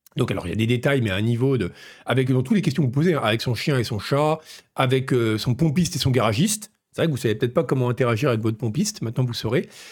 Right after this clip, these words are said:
Euh, comment vivre avec peu d'argent ? Ça, c'est une question que Nadine est souvent amenée à se poser, avec ses infirmières, avec un malade, avec un accidenté de la route. Ces passages-là sont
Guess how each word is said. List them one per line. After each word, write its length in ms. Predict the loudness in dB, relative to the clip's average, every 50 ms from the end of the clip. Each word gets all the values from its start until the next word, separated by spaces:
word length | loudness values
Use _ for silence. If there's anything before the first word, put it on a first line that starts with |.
| -20 -20 -20 -20 _ _ _ 0
Euh, 920 | 2 2 2 2 2 2 2 2 2 2 2 0 0 2 2 0 0 0 0
comment 160 | 0 2 2
vivre 160 | 2 2 2
avec 200 | 2 0 0 0
peu 120 | 0 2
d'argent ? 460 | 2 2 2 2 2 2 2 0 -2 -6 -8
Ça, 60 | -6
c'est 100 | -2 0
une 100 | 0 0
question 300 | 0 0 0 0 -2 -2
que 100 | 0 0
Nadine 400 | 0 0 0 0 0 0 0 0
est 120 | 0 0 -2
souvent 280 | -4 -4 -4 -2 -2
amenée 160 | 0 0 0 0
à 40 |
se 60 | -2 -2
poser, 340 | -4 -4 -2 0 -2 -2 -4 -8 -20 -20 -20 -20 _ _ _ -6
avec 240 | -2 -2 -2 0
ses 120 | 0 -2 -2
infirmières, 460 | -2 -4 -4 -6 -4 -2 0 0 0
avec 220 | -2 -2 -6 -8
un 40 | -6
malade, 360 | -4 -2 0 0 0 0 0
avec 180 | 0 -2 0 0
un 80 | 0 0
accidenté 420 | 0 0 0 0 0 0 2 2
de 60 | 2
la 60 | 2
route. 260 | 2 2 0 0 -2 -6
Ces 140 | -4 -2
passages-là 440 | -2 -2 -2 -2 -2 -2 0 -2 -2
sont 200 | -2 -4 -10 -14